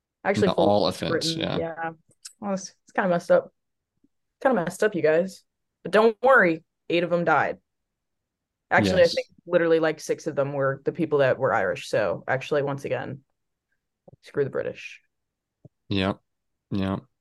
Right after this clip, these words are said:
Speaker 1: Um, speaking of other things the British did that were bad, that
Speaker 2: Ooh.
Speaker 1: were butterfly affecting the rest of the world. Um, you guys know John Brown?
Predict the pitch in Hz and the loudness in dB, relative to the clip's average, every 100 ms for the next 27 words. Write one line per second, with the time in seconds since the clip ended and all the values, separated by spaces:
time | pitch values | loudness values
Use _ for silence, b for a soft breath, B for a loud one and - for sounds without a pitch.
0 | _ _ _ _ _ _ _ _ _ 262 | _ _ _ _ _ _ _ _ _ 4
1 | 240 208 185 175 190 196 B B _ _ | 6 8 8 6 2 -2 B B _ _
2 | _ _ _ _ - _ - 226 226 185 | _ _ _ _ -20 _ -4 0 4 6
3 | 170 220 180 165 156 160 160 156 160 156 | 6 6 4 2 2 0 0 0 -2 -4
4 | 147 160 - 156 147 147 143 151 170 - | 0 0 2 2 2 2 2 0 -4 -14
5 | _ _ - - _ _ 147 143 123 - | _ _ -20 -20 _ _ 0 0 0 -4
6 | _ _ _ _ _ _ - 139 160 139 | _ _ _ _ _ _ -8 -4 -4 -4
7 | 131 _ _ _ _ _ _ _ _ _ | -10 _ _ _ _ _ _ _ _ _
8 | _ _ _ _ _ - 165 165 170 156 | _ _ _ _ _ -2 2 2 4 2
9 | 156 156 165 147 - 160 156 147 147 - | 2 0 -2 -4 -2 -2 0 -2 -2 -4
10 | 156 139 143 143 147 165 180 _ _ _ | -6 -2 0 2 4 2 0 _ _ _
11 | 165 160 156 147 143 _ _ _ _ _ | 2 4 2 0 -6 _ _ _ _ _
12 | - 165 156 156 156 156 147 135 151 156 | -8 2 4 4 2 -2 -2 -6 -4 0
13 | 156 156 151 151 156 156 160 165 175 | 0 -2 -2 -2 -2 -2 -4 -6 -8